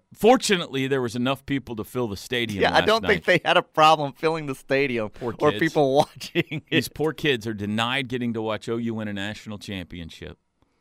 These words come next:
Speaker 1: uh, by somebody named Kyle, I'm sure, running the
Speaker 2: I,
Speaker 1: league.
Speaker 2: I'll tell you, uh, Rangers, O U baseball, O U football, if he's playing in a baseball game, he doesn't care what's going on.
Speaker 1: I don't
Speaker 2: That's where he wants to
Speaker 1: I
Speaker 2: be.
Speaker 1: know he wants to be there.
Speaker 2: <laughs> Well,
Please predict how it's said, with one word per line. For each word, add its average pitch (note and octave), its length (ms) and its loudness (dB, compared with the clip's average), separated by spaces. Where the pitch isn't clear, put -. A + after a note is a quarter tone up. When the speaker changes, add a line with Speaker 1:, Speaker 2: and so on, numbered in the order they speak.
Speaker 1:
uh, F2 440 -6
by F2+ 500 -4
somebody A2 500 -4
named G2+ 380 -8
Kyle, A#2 600 -2
I'm G#2+ 160 -4
sure, G#2+ 340 -4
running A2+ 320 -2
the G#2+ 120 -4
Speaker 2:
I, D3+ 100 4
Speaker 1:
league. D#3+ 100 0
Speaker 2:
I'll F#3+ 220 8
tell F#3+ 340 4
you, D3 160 2
uh, C3 560 4
Rangers, F3 1000 0
O D#3 140 2
U D#3 160 -2
baseball, D3 840 4
O C#3+ 160 2
U C3+ 240 -4
football, C3+ 880 4
if A#2+ 160 -4
he's D#3+ 180 -4
playing D3 320 0
in A#2+ 80 -4
a A2 60 -4
baseball G2+ 500 -2
game, F#2+ 280 -8
he A#2 140 -12
doesn't G2+ 420 -6
care F#2+ 220 -8
what's E2+ 240 -8
going E2 320 -16
on. D2+ 260 -16
Speaker 1:
I G#3+ 60 -4
don't A#3+ 120 0
Speaker 2:
That's C3 220 -2
where A2 160 -4
he G2+ 140 -6
wants F#2 300 -10
to - 80 -6
Speaker 1:
I D#4+ 100 -2
Speaker 2:
be. F4 80 -4
Speaker 1:
know F4+ 220 4
he C4+ 240 0
wants C#4 380 0
to C#4 100 -2
be B3+ 260 0
there. G#3 240 4
Speaker 2:
<laughs> B2+ 40 2
Well, D3+ 100 -2